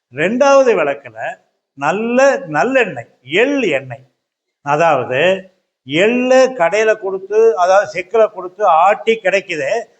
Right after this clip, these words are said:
அந்த எள் எண்ணெய், அது ரெண்டாவது எண்ணெய். மூணாவது,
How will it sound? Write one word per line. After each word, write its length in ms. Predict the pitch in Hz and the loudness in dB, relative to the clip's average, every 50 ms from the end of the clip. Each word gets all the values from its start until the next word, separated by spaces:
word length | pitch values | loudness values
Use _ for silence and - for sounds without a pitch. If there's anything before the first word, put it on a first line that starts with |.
| _ | _
அந்த 300 | _ 160 180 185 180 165 | _ -2 0 0 0 0
எள் 320 | 143 151 202 254 285 277 247 | 2 2 0 0 2 2 2
எண்ணெய், 360 | 214 180 160 147 139 131 - _ | 0 0 0 -4 -10 -12 -14 _
அது 240 | - 165 180 208 202 | -8 -4 -2 0 0
ரெண்டாவது 400 | 170 143 147 156 165 160 147 135 | -2 -4 -2 0 0 0 0 -2
எண்ணெய். 300 | 127 117 117 113 113 _ _ _ _ _ _ _ _ _ _ _ _ - 147 | -8 -12 -14 -20 _ _ _ _ _ _ _ _ _ _ _ _ _ -12 -2
மூணாவது, 760 | 165 196 233 247 233 214 185 160 135 131 123 120 131 185 | 0 2 2 2 2 2 0 0 -2 -2 -4 -4 -4 -6